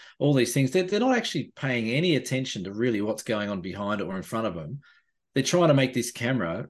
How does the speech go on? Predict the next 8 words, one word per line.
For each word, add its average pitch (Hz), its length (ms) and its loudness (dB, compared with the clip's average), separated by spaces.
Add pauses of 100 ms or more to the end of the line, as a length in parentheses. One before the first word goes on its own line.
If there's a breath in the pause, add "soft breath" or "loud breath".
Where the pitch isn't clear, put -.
(120)
create 117 420 2
miracles 110 560 -4
that 110 200 -2
they 113 140 -2
can 113 160 -4
do 143 200 4
by 113 200 4
themselves 95 720 -4